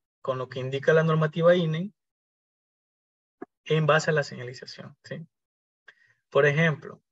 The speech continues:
hay algunas ciudades, no voy a nombrar cuál, que he visto que tienen ciclovías y dentro de la circulación de ciclovías nos indica la normativa inem que ustedes las pueden leer.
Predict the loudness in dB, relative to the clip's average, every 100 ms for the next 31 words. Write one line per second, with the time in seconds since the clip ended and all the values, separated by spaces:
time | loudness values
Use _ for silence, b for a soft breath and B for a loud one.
0 | _ _ 0 2 4 2 -2 2 4 4
1 | 0 -6 -4 -2 -4 -6 -2 -2 2 -2
2 | -2 -8 _ _ _ _ _ _ _ _
3 | _ _ b b b b b 0 2 0
4 | -2 -2 -2 -2 -4 -6 -2 2 2 2
5 | 0 0 -4 -20 _ _ -6 -2 -2 0
6 | 0 0 -2 -6 -8 -6 -4 -4 -6 -6
7 | -4 0 0 0 -2 -2 -4 -6 -8 -2
8 | 0 0 -2 -4 -6 -2 0 0 0 -2
9 | -4 -8 0 2 2 0 0 2 0 0
10 | -2